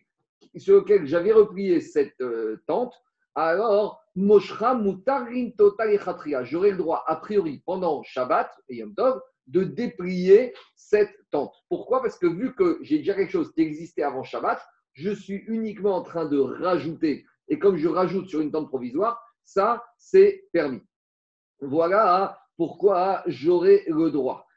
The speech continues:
des Mosif Aoel Arai, parce que je suis en train de rajouter sur une Avera, et c'est pas que si comme j'ai monté, euh, quelque chose a priori. Alors, Agmara, elle pose des questions. Bah, Emine Rav Kahana, Mera.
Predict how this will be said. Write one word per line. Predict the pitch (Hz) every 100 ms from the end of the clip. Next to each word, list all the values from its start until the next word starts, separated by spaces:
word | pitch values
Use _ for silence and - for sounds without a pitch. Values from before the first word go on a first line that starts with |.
| _
des | 123 175
Mosif | 180 226 - - 262 - -
Aoel | 190 190 180 156 -
Arai, | 123 120 220 262 _
parce | 139 135
que | 165
je | 151
suis | -
en | 170
train | 147 156
de | 143
rajouter | 190 185 185 156
sur | 131
une | 135
Avera, | 120 113 170 214
et | 147
c'est | - -
pas | 247
que | -
si | - 165
comme | - 262 233
j'ai | 147 180
monté, | 180 185 185 180 233 294 220 _ _ _ -
euh, | 214 214 208 196
quelque | 190 175 175
chose | 160 - 247 226 185
a | 160
priori. | 143 151 139 95 - _ _ _ _ -
Alors, | 165 185
Agmara, | 196 208 214
elle |
pose | 202 196
des | 175
questions. | 175 175 - 220 208
Bah, | 156 170
Emine | 190 196 196
Rav | 180 175
Kahana, | 180 180 180
Mera. | 175 151 113